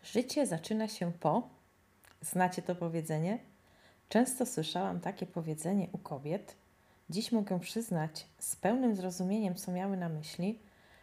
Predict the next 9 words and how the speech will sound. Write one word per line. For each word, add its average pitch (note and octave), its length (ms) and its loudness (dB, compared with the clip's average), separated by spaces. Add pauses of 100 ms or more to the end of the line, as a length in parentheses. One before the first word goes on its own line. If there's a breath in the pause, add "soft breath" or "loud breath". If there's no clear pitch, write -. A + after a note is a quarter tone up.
że E3 300 -2
u A#3+ 80 4
mnie G3+ 400 4
życie A3+ 260 -2
zaczęło G3 360 0
się G3 220 -2
po F3 160 -6
czterdziestce E3 840 -4
jedynce. D3+ 560 -4